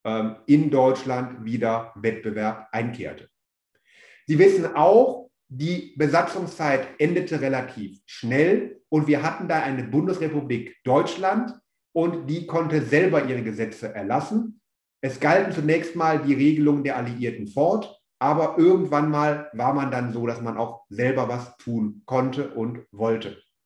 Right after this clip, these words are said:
Das Wettbewerbsrecht stand erstmal in der Tat sehr früh auf der Agenda und man hat das getan, was man in der Politik immer tut. Man hat Experten eingesetzt und gesagt,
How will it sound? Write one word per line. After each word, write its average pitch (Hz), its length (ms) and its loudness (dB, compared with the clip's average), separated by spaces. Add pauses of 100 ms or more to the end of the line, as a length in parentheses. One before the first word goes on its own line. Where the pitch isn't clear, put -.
(760)
Das 160 340 2
Wettbewerbsrecht 208 840 2
stand 170 500 -4 (320)
erstmal 175 800 0
in 214 240 2
der 170 200 4
Tat 156 500 -4
sehr 139 280 2
früh 180 340 -4
auf 135 200 0
der 123 140 -2
Agenda 175 640 0 (200)
und 156 140 2
man 156 140 2
hat 151 160 0
das 175 180 2
getan, 170 360 -2
was 165 120 -4
man 160 100 -2
in 139 60 2
der - 60 -2
Politik 131 600 -4
immer 202 300 0
tut. 208 420 -2 (200)
Man 143 260 0
hat 156 280 -2
Experten 147 560 0
eingesetzt 110 720 -4
und 127 120 -6
gesagt, 127 460 -2